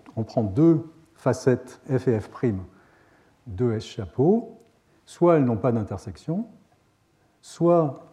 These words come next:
elles ont exactement un sommet, soit elles ont exactement une arête en commun. Donc, euh, les deux exemples qui sont en bas à droite sont interdits, en,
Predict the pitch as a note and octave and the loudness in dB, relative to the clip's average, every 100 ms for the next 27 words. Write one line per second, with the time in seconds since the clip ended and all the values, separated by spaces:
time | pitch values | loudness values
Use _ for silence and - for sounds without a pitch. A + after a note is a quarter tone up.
0 | _ A#2+ A2+ A2+ G2+ D3+ D#3 C3 A2+ G2 | _ -6 -4 -2 0 0 0 -2 -4 -6
1 | G2+ G#2+ D#3 A3 - _ _ _ _ _ | -8 -4 -4 -4 -10 _ _ _ _ _
2 | D3+ C#3 B2 G2+ G2+ - C3+ - D3 C#3+ | -2 0 0 -2 -6 -6 -6 -4 -2 -2
3 | A2 C3+ C3 A2 G2 F2 G2+ _ _ _ | -2 -4 -6 -10 -10 -16 -18 _ _ _
4 | _ _ _ - G#2+ - - G2+ G2+ F#2+ | _ _ _ -8 -8 -8 -10 -6 -4 -6
5 | G2 D#3 C#3 B2 A#2 A#2+ G#2+ - G2 A2+ | 0 2 4 2 2 0 0 -6 -6 -4
6 | G#2 G2+ G#2 G2+ G#2 A2 G2 C#3 A3 - | -2 -2 -4 -6 -6 -8 2 4 4 0
7 | - _ _ _ _ _ - C#3+ C3+ A#2 | -16 _ _ _ _ _ 0 2 2 -2
8 | E2+ - - _ _ _ _ _ _ G#2+ | -6 -14 -20 _ _ _ _ _ _ -12